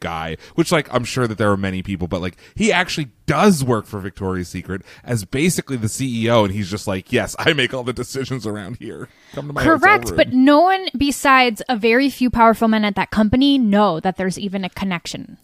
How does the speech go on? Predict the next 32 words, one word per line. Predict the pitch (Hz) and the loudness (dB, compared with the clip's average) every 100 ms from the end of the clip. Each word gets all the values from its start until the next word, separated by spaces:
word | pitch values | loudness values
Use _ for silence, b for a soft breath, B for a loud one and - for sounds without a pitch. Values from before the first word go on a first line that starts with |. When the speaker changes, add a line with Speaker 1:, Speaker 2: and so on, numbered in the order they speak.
| - | -4
Speaker 1:
That's | 131 120 - - - | 0 0 -2 -8 0
insanity. | 135 123 - 123 110 92 - - _ _ _ _ _ _ _ - | 0 0 -2 0 0 -2 -8 -18 _ _ _ _ _ _ _ -12
Speaker 2:
Mm-hmm. | 196 180 185 233 247 _ _ _ - - | -8 -6 -2 -4 -4 _ _ _ -20 -12
So, | - 233 208 202 190 196 b b b b b b b _ _ - | 0 2 4 2 -2 -6 b b b b b b b _ _ 0
all | |
right, | 202 - | 0 0
so | - 226 | 0 2
Epstein | 254 - 339 311 | 2 2 4 6
brings | 294 277 | 6 6
her | 294 | 4
into | 269 277 | 2 2
his | 262 208 | 0 2
room. | 247 226 214 208 | 4 4 4 2
He | 202 | 2
makes | 220 208 - | 2 2 0
her | 214 | 0
get | 202 - - | 0 -2 -2
down | 214 202 | 0 2
to | 226 | 4
her | 226 | 6
bra | 240 240 | 6 6
and | 240 | 6
underwear. | 220 214 202 202 196 | 4 4 6 6 4
He | 180 185 | 2 0
grabs | 202 180 185 - | 2 4 2 0
her. | 196 190 | 0 0
He | 190 196 | -2 -4
tries | - 196 - | -2 -2 -2
to | |
forcibly | 190 196 190 202 208 202 | -4 -4 -2 -4 -4 -4
undress | 208 208 185 - | -2 -2 -2 -4
her. | - 185 180 180 | -2 0 0 -4